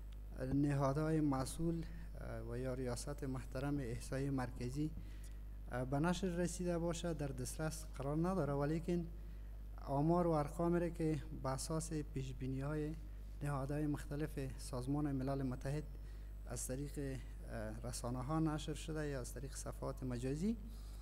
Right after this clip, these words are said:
اه، تولید ناخالص داخلی افغانستان در سال دو هزار و بیست و دو به سیزده اشاره شش میلیارد اونا پیش بینی کردند.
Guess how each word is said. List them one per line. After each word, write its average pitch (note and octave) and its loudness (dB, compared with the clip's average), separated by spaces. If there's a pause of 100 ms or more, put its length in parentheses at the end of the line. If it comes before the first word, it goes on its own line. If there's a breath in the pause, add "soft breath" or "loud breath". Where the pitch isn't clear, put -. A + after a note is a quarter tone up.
(720 loud breath)
اه، C3+ 0
تولید E3 2 (200 loud breath)
ناخالص C#3+ 0
داخلی D3+ 0
افغانستان C#3+ 0
در B2+ -2
سال D3 -2
دو C3+ -2
هزار C3 -2
و - -2
بیست - -6
و B2+ -6
دو D3+ -2
به D3+ -4
سیزده C3+ -4
اشاره C#3+ -4
شش D#3 -4
میلیارد C#3 -2 (100)
اونا C3+ -2 (180)
پیش A#2+ -2
بینی A#2+ 0
کردند. G#2 -4